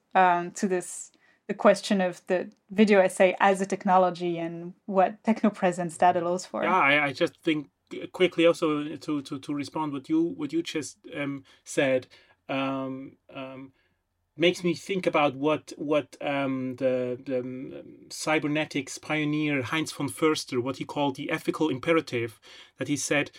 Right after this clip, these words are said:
Speaker 2: "You should always behave in a way that the options are more." You should always behave that there are more options afterwards and not less. I really love that.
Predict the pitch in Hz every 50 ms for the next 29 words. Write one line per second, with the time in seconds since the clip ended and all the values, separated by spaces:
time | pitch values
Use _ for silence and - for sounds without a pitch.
0 | - - _ - 147 123 165 147 147 151 160 180 185 180 165 - - 160 113 117
1 | 165 180 180 - - 156 147 135 139 160 165 170 165 - 143 131 - - 170 160
2 | - - - - - - - 180 170 156 - - 135 139 135 139 143 151 170 185
3 | 175 139 117 107 104 - _ _ _ _ _ _ _ _ _ _ _ _ _ _
4 | _ _ _ _ _ _ _ _ _ - - - _ _ _ _ _ - _ _
5 | _ _ _ 147 123 143 151 160 170 175 180 170 - - 156 123 131 160 160 151
6 | - - 139 127 - 139 139 139 139 139 143 156 175 190 190 190 - 135 139 135
7 | - - - 135 120 - - 135 143 - - 143 131 131 131 123 - - 135 123
8 | 127 139 139 131 123 123 123 120 - - - - - - _ _ _ _ _ _
9 | - _ _ _ _ _ _ _ _ 135 135 131 175 185 165 151 139 269 269 269
10 | 269 - - 120 113 113 117 - -